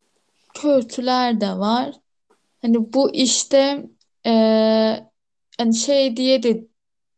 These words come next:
düşünüyorlar. De niye kendini daha iyi if-, i-, i-, ifade eden birini al-, almak varken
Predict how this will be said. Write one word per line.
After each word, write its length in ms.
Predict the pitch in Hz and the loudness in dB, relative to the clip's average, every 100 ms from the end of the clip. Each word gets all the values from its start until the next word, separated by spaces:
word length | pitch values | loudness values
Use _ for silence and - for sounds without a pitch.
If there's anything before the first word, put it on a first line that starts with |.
| _ _ _ _ | _ _ _ _
düşünüyorlar. 880 | 294 240 - 208 190 185 185 185 196 - _ _ _ - | -2 -2 -2 -8 -8 -8 -8 -10 -12 -16 _ _ _ -6
De 160 | 226 | -2
niye 240 | 247 269 269 | 0 -2 -2
kendini 800 | 269 262 247 240 233 233 240 226 | -4 -4 -4 -6 -6 -6 -6 -4
daha 260 | 233 226 226 | -2 -2 -2
iyi 360 | 226 226 233 - - - - _ _ - | -2 -2 -4 -10 -18 -20 -20 _ _ -2
if-, 460 | 262 233 226 - - _ - | 0 0 -4 -16 -20 _ -2
i-, 440 | 262 254 254 - 262 | 0 -2 -4 -6 -4
i-, 680 | 247 240 247 - 262 247 240 | -4 -4 -8 -8 -6 -4 -6
ifade 600 | 233 - 240 226 254 - - | -12 -4 -2 0 -2 -6 0
eden 920 | 254 247 _ - _ 247 233 226 226 | 0 0 _ -20 _ 0 4 4 4
birini 320 | 226 220 226 | 2 4 2
al-, 400 | 233 240 233 233 _ _ _ _ _ | 0 -2 -2 -8 _ _ _ _ _
almak 640 | - 240 240 226 240 233 233 | -4 -2 0 0 0 -2 0
varken 720 | 240 220 196 - 254 262 | 2 2 -2 -4 -4 -4